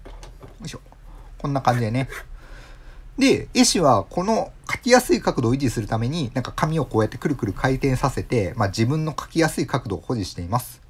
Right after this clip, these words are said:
ただね、ホワイトボードの黒板ということで、まあ、これができません。四つ目、手元に資料がない。これがね、四つ目の大きな理由です。やっぱり参考資料ってすごく大事で、雰囲気と実際って結構違うわけ。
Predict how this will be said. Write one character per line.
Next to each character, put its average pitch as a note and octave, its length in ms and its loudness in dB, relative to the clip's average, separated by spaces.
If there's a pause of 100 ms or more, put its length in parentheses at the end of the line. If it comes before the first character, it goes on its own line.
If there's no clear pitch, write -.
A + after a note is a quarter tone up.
た A#3 100 6
だ E3+ 80 2
ね、 A2+ 180 -2 (180)
ホ F3 120 -2
ワ F#3+ 120 8
イ F#3+ 80 -2
ト F#3 120 0
ボ F#3+ 180 0
ー D3 60 2
ド A#2 60 -2
の G2 100 -4
黒 - 280 -4
板 C3 140 0
と C#3 60 -4
い C#3 40 0
う C3 40 -6
こ C#3 100 -8
と F#2+ 140 -4
で、 E2+ 180 -2
ま F2 120 -4
あ、 - 20 -4
こ - 160 -2
れ A2 80 2
が A#2 100 2
で G2 140 -4
き G#2 80 -6
ま A2+ 100 4
せ - 140 2
ん。 - 80 -4 (340)
四 D#3+ 160 4
つ - 240 -8
目、 F3 220 -2 (240)
手 F3 80 4
元 G3 260 0
に E3 100 2
資 E3 160 -2
料 C#3 140 6
が F2 140 -2
な F#2+ 80 -2
い。 - 100 -10 (300)
こ A#3+ 100 2
れ B3 60 4
が A#3 80 6
ね、 G#3 260 0
四 D3 160 2
つ A3 180 -6
目 G#3+ 100 0
の - 180 -2
大 A3 160 4
き - 100 -6
な F#2+ 80 0
理 F2 140 -6
由 F2+ 100 -4
で F#2+ 120 -2
す。 - 140 -16 (460)
や F3 160 4
っ - 100 -8
ぱ C4 120 6
り D3+ 80 2
参 F3 320 0
考 G#3 200 0
資 - 140 -6
料 D3 140 2
っ G2 40 -4
て G#2+ 100 -10
す - 180 -6
ご A3+ 120 0
く C#3+ 120 -6
大 A2+ 240 2
事 A2 100 -4
で、 F#2 300 -8 (260)
雰 C4+ 300 -2
囲 C4+ 100 -2
気 - 100 -12
と F2 380 -2 (100)
実 A2 140 -4
際 E3+ 100 0
っ E3 40 -14
て - 80 -12
結 - 160 -2
構 - 80 0
違 C3 320 2
う E3+ 40 2
わ F3+ 100 2
け。 F2 280 -8